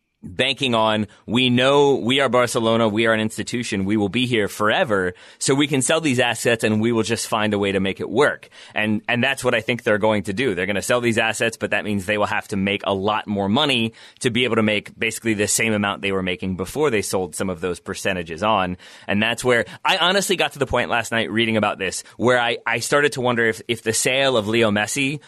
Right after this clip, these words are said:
was a deliberate thing ahead of time, because you have to believe that when they bring him back, and I think they will, that will be an insane moneymaker for them. They will sell tickets on their tours. There will be a whole documentary made about Messi, the return. There'll be commemorative jerseys.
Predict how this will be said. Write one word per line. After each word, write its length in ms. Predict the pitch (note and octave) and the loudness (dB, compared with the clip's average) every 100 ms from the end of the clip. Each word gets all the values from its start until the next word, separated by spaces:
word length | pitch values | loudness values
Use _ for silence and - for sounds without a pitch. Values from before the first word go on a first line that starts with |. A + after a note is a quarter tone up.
| - - | -20 -8
was 720 | F#2+ A#2 B2+ B2+ A#2+ A#2+ - - - - | 0 2 4 2 2 -2 -4 -10 -14 -6
a 100 | C3 | -2
deliberate 580 | C3+ A2+ C3 A#2 C3+ - | 0 2 2 2 -2 -2
thing 260 | C3 B2+ | -2 0
ahead 260 | G#2+ F#2+ A2+ | 0 0 0
of 140 | C3 | 0
time, 340 | - D#3+ F3+ F3+ | 0 2 2 2
because 340 | C#3+ D3 C3 | 2 2 2
you 80 | C3 | 2
have 240 | C3 D3+ - | 0 -2 -4
to 80 | C#3+ | -2
believe 400 | B2 C3 A#2+ G2 | 0 2 2 0
that 160 | G#2 | 0
when 180 | G#2+ B2 | 2 2
they 120 | B2+ | 0
bring 180 | A2 A#2 | 0 0
him 140 | A2+ | 0
back, 280 | G2 F#2+ A#2 | 0 -2 -2
and 100 | A2+ | -4
I 60 | E2+ | -4
think 240 | G#2 F#2 | -6 -6
they 140 | F#2+ E2 | -6 -4
will, 340 | F#2 G#2 C#3+ - - - | 0 0 0 -6 -20 -6
that 280 | G2+ C3 C#3 | -2 -2 0
will 140 | C#3 | 0
be 260 | B2+ B2 B2 | 2 2 2
an 140 | B2 | 2
insane 840 | B2 B2+ - - C3+ C#3 C3+ A#2 G#2 - | 2 2 0 0 2 2 4 2 0 0
moneymaker 540 | G#2+ G#2 G2+ F#2+ G#2 | 0 0 -2 -4 -4
for 100 | A2 | -4
them. 240 | F#2+ E2+ E2+ | -4 -4 -4
They 140 | F#2+ | -6
will 80 | F#2 | -4
sell 200 | - F#2 | -6 -4
tickets 480 | - A#2 A#2 - - | -4 -4 -4 -6 -6
on 160 | G2 F#2+ | -4 -2
their 200 | F2+ E2 - - | -4 -6 -14 -14
tours. 640 | - G3 F#3+ F#3+ F3+ E3+ - - - | -4 2 4 4 2 0 -4 -10 0
There 100 | A2+ | 2
will 60 | |
be 120 | A2 A2 | 4 2
a 60 | |
whole 180 | B2 A#2 | 2 2
documentary 640 | A#2 G2 B2 A2+ D3 C#3+ C#3+ | 0 -2 -2 0 2 2 2
made 220 | C#3+ C3+ | 2 2
about 160 | C3+ | 2
Messi, 320 | C3 B2+ C#3+ B2 | 0 -2 -2 0
the 80 | |
return. 400 | A2+ - B2 B2 | 0 -2 0 2
There'll 100 | A#2 G#2 | 2 2
be 120 | G#2 | 0
commemorative 480 | A2+ A2 G#2+ G2+ G2 | -2 -2 -2 -4 -2
jerseys. 640 | C#3+ E3 D3+ D#3 D#3 - | 0 0 2 0 0 -6